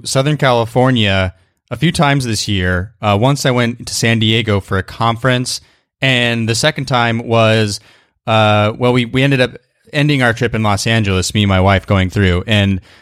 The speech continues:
man, we like Southern California. It's cool out there. I mean, w-, you know, we're, we're, we're East Coast New Yorkers,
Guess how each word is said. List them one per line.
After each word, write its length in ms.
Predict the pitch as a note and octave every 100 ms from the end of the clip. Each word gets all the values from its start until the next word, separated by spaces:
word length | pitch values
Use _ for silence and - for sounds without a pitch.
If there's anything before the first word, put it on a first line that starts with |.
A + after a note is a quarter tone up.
| -
man, 140 | A2
we 100 | C3
like 380 | G#3+ F#2+ G2+ A2
Southern 320 | - F#2+ F2
California. 680 | E2+ F2 E2 - E2+ E2+ E2
It's 160 | G2+ -
cool 320 | - C3 B2
out 200 | F#2 E2+
there. 320 | F2+ F2 F2+
I 60 | A#2+
mean, 240 | A#2 A2+
w-, 200 | A#2 C#3 C#3
you 80 | D#3
know, 140 | G#2
we're, 260 | B2 C#3+ C#3+
we're, 400 | D#3 F3+ F3+ F3
we're 260 | E3+ F3+ F3+
East 280 | E3+ E3+
Coast 380 | - D#3+ D#3 -
New 80 | D#3+
Yorkers, 680 | D3 C#3+ C#3 C#3+ D3 C#3+